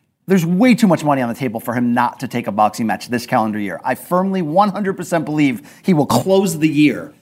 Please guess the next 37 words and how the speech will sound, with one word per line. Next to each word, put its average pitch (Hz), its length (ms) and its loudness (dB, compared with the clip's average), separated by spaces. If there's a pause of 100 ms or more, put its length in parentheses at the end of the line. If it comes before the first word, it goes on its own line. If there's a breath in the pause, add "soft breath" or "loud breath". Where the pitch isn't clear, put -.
(160)
win 226 340 2
or 240 280 2
lose 220 400 4
in 165 80 0
his 160 200 -2
second 165 340 -2
fight 143 240 2
of 131 140 -4
this 131 200 -4
year 117 240 0
in 120 120 -2
M 123 140 0
M 123 140 0
A, 160 240 2 (180 loud breath)
he - 100 -4
will 165 120 2
close 208 360 2
the 196 100 -2
year 190 120 0
in 180 60 2
a 160 40 2
boxing 165 400 0
match. 147 220 0
It 156 140 -2
just 220 260 0
seems 202 220 -2
to 156 100 -4
match 160 380 0
up 185 240 0 (160 loud breath)
with 147 100 -4
the - 60 -8
priorities 147 520 2
of 113 120 -4
Dana 147 200 4
White 147 320 2
and 131 120 -2
this - 240 -4